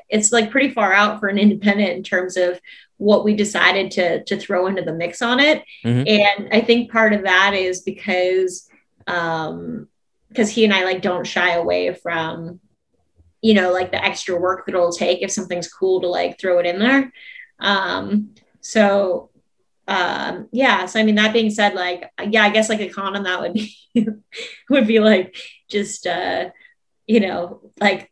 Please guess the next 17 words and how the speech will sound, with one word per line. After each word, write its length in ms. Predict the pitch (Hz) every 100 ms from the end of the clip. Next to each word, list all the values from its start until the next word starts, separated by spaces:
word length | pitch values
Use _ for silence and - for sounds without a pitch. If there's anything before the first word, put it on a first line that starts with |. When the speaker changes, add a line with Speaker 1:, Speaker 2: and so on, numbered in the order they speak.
| -
Speaker 1:
burying 380 | 208 202 208
our 100 | 196 196
heads 260 | 190 202
in 80 | 202
it 180 | 190 185
and 80 | 196
we, 120 | 202
like, 180 | 190 185
look 160 | 208 208
up 180 | 214 208
and 80 |
we're 60 | 185
like, 160 | 180 175
"Oh 100 | 240
my 120 | 269
gosh, 460 | 208 262 190 208 208
like, 380 | 202 196 190